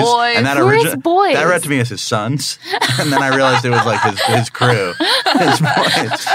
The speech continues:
Speaker 3: His, his little toddlers.
Speaker 2: But the, okay, so the most outrageous thing Vinny has done in his entire life
Speaker 1: <laughs>
Speaker 2: is when he was sixteen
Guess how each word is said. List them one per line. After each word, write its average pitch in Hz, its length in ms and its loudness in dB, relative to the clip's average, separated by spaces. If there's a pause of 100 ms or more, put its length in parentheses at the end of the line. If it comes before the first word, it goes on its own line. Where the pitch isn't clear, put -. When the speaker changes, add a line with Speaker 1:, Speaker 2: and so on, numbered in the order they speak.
(720)
Speaker 3:
His, 226 200 -4
his 226 220 -10
little 247 200 0
toddlers. 190 1000 -2
Speaker 2:
But 131 160 -2
the, 131 160 -2 (120)
okay, 120 200 -2
so - 120 -6
the 113 100 -2
most 127 260 0
outrageous 135 460 0
thing 120 140 0
Vinny 110 200 -2
has 104 180 -6
done 101 240 -4
in 98 160 -4
his 123 240 -2
entire 101 540 -4
life 107 440 -4
Speaker 1:
<laughs> 269 100 -12
Speaker 2:
is 110 160 -6
when 104 120 -4
he 104 140 -8
was 107 140 -6
sixteen 113 840 -6